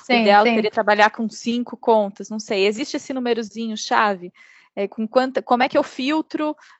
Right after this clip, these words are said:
Speaker 2: Qual é a quantidade de contas ideal pra eu trabalhar, pra não me perder na minha estratégia de A B M?
Speaker 1: É, não, não tem um número-chave, não. Isso vai depender muito mais da, da... Da, da sua estratégia da,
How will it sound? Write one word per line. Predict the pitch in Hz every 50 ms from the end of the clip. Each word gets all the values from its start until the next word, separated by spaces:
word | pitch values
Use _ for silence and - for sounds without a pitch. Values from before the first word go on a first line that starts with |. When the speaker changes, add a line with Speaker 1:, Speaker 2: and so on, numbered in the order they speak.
| _ _
Speaker 2:
Qual | - 247 240 254
é | 269 262
a | 262
quantidade | 262 - 254 247 - 254 214 226 233 247 233
de | 226 233
contas | 226 - - 226 226 226 - 233 214 208
ideal | 214 196 202 196 196 214 233 233
pra | 233 - 247 240
eu | 220 220
trabalhar, | - - 214 196 196 190 202 220 226
pra | - 247
não | 233 240 240
me | 240 240 226 214 _ _ _ _
perder | 269 254 240 208 202 214 202 196 180
na | 180 180
minha | 180 175 180
estratégia | 190 - - 185 185 - 190 175 175 175
de | 170 -
A | 180
B | 165 175 175 165 156
M? | 160 156 156 175 - _ _ _ _ _ _ _ _ _ _ _ _ - - - - _ _
Speaker 1:
É, | 254 254 247
não, | 247 240 226 220
não | 233 254 285
tem | - - 277 262 254 247 247
um | 247 247
número-chave, | 247 240 240 247 254 254 - - - 233 214 214 214 220 262
não. | 254 233 208 196 190 185
Isso | 180 202 - - -
vai | 214 233 214
depender | 226 240 - 247 233 240 226
muito | 240 247 254 269
mais | 254 240 240 233
da, | 240 247 247 - _ _
da... | - 202 190 214 214 214 208 190 170 - - - - - - - _ - - 196 - - - - _
Da, | 220 202 202 202 - - _
da | 208 202
sua | - - 220 226
estratégia | - - - 214 190 - - 202 185 170 175 180 202 220 220 277 311 359 381 - _ _ _ _ _
da, | - 185 190 196